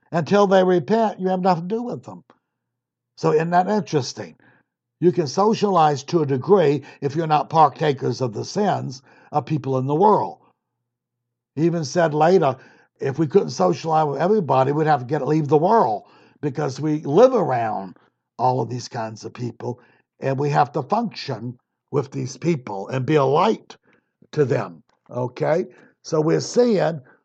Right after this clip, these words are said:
who we're to judge and who we're not to judge. And only spiritual elders and spiritual mature Christians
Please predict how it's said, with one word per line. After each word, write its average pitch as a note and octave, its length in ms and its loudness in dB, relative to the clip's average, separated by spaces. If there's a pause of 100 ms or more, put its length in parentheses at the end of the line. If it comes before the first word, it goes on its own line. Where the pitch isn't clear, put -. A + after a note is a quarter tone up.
(120)
who C4+ 240 2
we're F3+ 220 4
to D3 160 2
judge C3+ 640 0 (420)
and C#3 180 -4
who C#3 100 -2
we're C3+ 240 0
not A3 360 -4
to B2+ 120 -10
judge. G2+ 440 -10 (480)
And E3 180 0
only B3 380 2
spiritual A3+ 880 4 (240)
elders F#3 720 2 (160)
and E3 200 2
spiritual F#3+ 760 -2
mature D#3+ 360 -2
Christians D3 680 -6